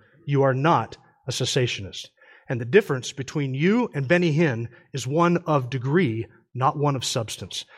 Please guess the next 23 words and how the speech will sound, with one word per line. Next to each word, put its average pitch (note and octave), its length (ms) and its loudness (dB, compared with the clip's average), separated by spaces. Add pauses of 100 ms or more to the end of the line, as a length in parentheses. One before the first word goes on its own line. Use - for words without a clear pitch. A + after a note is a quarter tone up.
(180)
Because D3+ 260 4
you F#3+ 100 6
have D3+ 120 4
adopted F#3+ 600 2
his F#3 220 4
presuppositions, D3 1000 -2 (340)
you D#3 120 2
have E3 160 4
adopted F#3 500 4
his E3+ 240 2
view C#3+ 320 0
of C#3+ 180 -4
divine C#3+ 360 2
revelation. A#2+ 600 -2 (1000)
And F3 140 6
the F3 60 8
little A#3 220 8
steps - 460 2
that F3+ 120 4
you F#3+ 180 0
will G3 120 8
take - 580 2 (320)
between F3 680 4